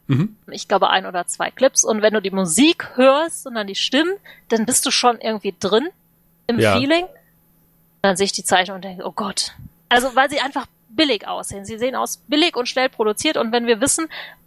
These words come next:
Speaker 2: wann er angekündigt hat, das allererste Mal,
Speaker 1: Mhm.
Speaker 2: wann der Film rauskommt, dann kannst du dir die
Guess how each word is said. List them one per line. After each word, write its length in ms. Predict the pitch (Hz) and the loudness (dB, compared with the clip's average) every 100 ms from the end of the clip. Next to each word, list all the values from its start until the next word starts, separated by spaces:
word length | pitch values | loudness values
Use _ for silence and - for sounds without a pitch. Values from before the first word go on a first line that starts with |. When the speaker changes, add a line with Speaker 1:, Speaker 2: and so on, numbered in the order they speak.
| _ | _
Speaker 2:
wann 160 | 220 233 | 2 2
er 120 | 214 | -2
angekündigt 680 | 269 370 370 247 226 240 - | -2 -4 -6 -8 -8 -4 -2
hat, 260 | 330 - - | -2 -2 -8
das 140 | - - | -10 -2
allererste 480 | 247 254 254 - 262 | 0 2 0 -2 -4
Mal, 200 | 262 359 - | -2 -2 0
Speaker 1:
Mhm. 320 | 120 185 - _ _ _ _ | 0 0 -4 _ _ _ _
Speaker 2:
wann 140 | 226 247 | 0 0
der 100 | 254 | 0
Film 180 | 247 226 | -4 2
rauskommt, 600 | 254 320 - 214 262 233 | 2 2 0 -2 0 -2
dann 80 | |
kannst 260 | 214 254 - | 0 -2 -4
du 40 | 233 | -6
dir 80 | |
die 100 | 233 | -6